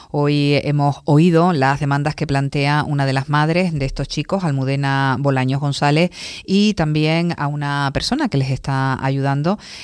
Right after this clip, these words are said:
en las, eh, demandas que van a plantear en una movilización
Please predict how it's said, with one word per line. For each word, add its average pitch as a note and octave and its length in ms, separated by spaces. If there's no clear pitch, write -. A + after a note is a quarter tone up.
en D3+ 320
las, C#3+ 540
eh, B2+ 420
demandas D3+ 460
que - 100
van D3 140
a D#3 80
plantear D3 720
en D#3 500
una D#3 300
movilización D#3+ 720